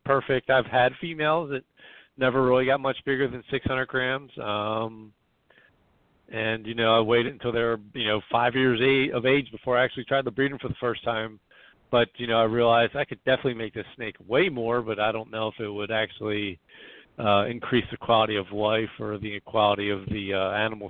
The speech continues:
she may produce in the long run. I, I, there def-,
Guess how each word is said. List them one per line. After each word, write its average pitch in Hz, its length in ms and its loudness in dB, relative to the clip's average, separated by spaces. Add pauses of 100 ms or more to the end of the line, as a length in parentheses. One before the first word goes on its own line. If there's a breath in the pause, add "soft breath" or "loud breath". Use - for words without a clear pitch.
(120)
she 113 60 -10
may 101 160 -6
produce 107 420 -8 (760 loud breath)
in 110 100 -10
the 104 80 0
long 104 340 4
run. 101 320 2
I, 98 140 2
I, 120 300 -8 (160)
there 120 160 4
def-, 110 360 2